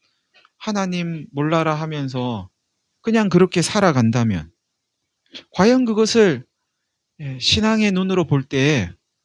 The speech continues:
복이라고 할 수 있겠는가 하는 겁니다. 여러분, 어떤 일에 복과 저주가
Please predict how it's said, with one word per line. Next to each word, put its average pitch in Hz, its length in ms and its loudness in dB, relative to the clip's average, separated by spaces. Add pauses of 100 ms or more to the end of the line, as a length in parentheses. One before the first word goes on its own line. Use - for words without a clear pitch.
(340)
복이라고 170 520 -2
할 165 140 -2
수 - 180 -8
있겠는가 143 720 -6
하는 175 220 -8
겁니다. 85 440 -16 (2750)
여러분, 117 480 2 (600)
어떤 196 340 -4
일에 131 440 -2 (500)
복과 156 560 0
저주가 151 600 -2